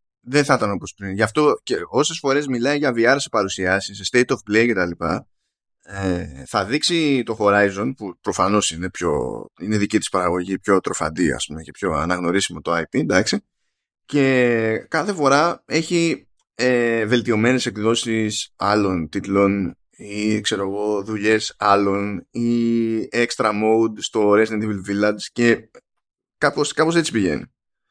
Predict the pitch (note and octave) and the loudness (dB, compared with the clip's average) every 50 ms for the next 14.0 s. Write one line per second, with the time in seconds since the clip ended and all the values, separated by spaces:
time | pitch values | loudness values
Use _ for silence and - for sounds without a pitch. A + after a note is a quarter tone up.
0 | _ _ _ _ _ _ _ _ _ _ _ _ _ _ _ _ - C#3 C#3+ F3 | _ _ _ _ _ _ _ _ _ _ _ _ _ _ _ _ -2 0 0 2
1 | D#3+ D#3 D3 D#3+ F3+ F3+ E3 C3+ - C3 A#2 A#2+ B2 - D3+ C#3+ C#3+ D#3+ E3 E3+ | 2 2 2 2 2 0 -2 -2 2 2 2 2 2 2 -2 -2 -2 -4 -6 -4
2 | D#3+ D#3+ C#3+ C3 B2 D#3 E3 D3+ - A2+ G2+ F#2 F#2 G2+ B2+ B2 B2 C3 B2+ C#3 | -4 -4 -2 4 6 4 4 4 2 0 0 0 0 -2 -4 -4 -2 -2 -2 -2
3 | C#3 C3 B2 - A2+ - - C3+ C3 - G#2+ F#2+ F2+ F#2 E2+ F#2 E2+ D#2+ F2+ - | -2 -4 -6 -6 -6 -2 -2 -2 0 2 2 2 2 2 0 -2 -6 -10 -14 -10
4 | G#2+ G#2 B2 B2 - A2 G2 F#2 F#2 F2+ F2+ F2 F2+ F2 E2+ E2+ F#2 F#2+ - A2 | 0 2 2 2 4 2 -2 -2 -2 -4 -6 -8 -8 -8 -6 -6 -6 0 2 2
5 | F#2+ F#2+ F#2+ - - - F2+ F2+ F2+ F2 E2+ E2+ G2+ - - G#2+ G2+ F#2+ E2+ F2 | 2 2 0 -4 -8 -10 -10 -8 -8 -8 -8 -8 -8 -2 0 2 2 2 0 0
6 | F2 F2+ F#2 F#2+ C3+ F3 - _ _ _ _ _ _ - - A#2 - A#2+ A#2 D#3 | 0 2 2 0 0 -2 -8 _ _ _ _ _ _ -6 -4 -2 0 0 0 0
7 | E3 D#3+ D#3 D3+ D3+ D3+ D3+ C#3 B2+ B2 C3 B2 A#2 A#2 B2+ B2+ B2+ A#2+ A2+ G#2+ | -2 -2 -2 0 0 0 0 0 0 0 2 2 4 4 2 2 0 0 0 0
8 | G2+ G2+ - C3+ A#2+ - - - A2 G2+ G2+ G#2 A2+ A#2 A2 G2+ G#2 G#2 G2+ G2 | 0 0 0 0 0 0 -2 -4 -2 -2 -2 0 2 2 2 2 2 2 0 0
9 | F#2+ F#2 F#2 F2 F2 F#2+ F2 F2 - - - _ _ _ _ _ _ _ _ _ | 0 0 0 -2 -2 -4 -6 -8 -10 -12 -16 _ _ _ _ _ _ _ _ _
10 | _ _ _ _ - B2 A#2 - B2+ A#2 - G#2+ - - F2 E2+ F2+ G#2+ A#2 A#2 | _ _ _ _ -4 -2 0 2 2 2 2 0 0 -2 -2 -2 0 0 2 2
11 | A2+ A#2+ A#2+ B2 A#2+ A2 B2+ B2 A#2 A2 G2+ F#2+ A2+ A2+ - G#2 - - G2 F2+ | 2 2 0 0 0 0 0 2 2 0 0 -2 -2 -4 -4 -4 -6 -6 -6 -6
12 | F2 E2+ E2 E2 E2+ F2 F#2+ G#2+ A2+ B2+ C3 B2+ - C3 G#2+ G2 F#2 - B2 D#3+ | -4 -4 -4 -4 -4 -4 -2 2 4 4 4 4 2 0 -2 -2 0 0 -2 -2
13 | - _ _ _ _ _ _ _ _ _ _ - F4 E4+ - G#3 A3+ A#3 A#3 | -2 _ _ _ _ _ _ _ _ _ _ -4 -2 0 2 2 2 0 -2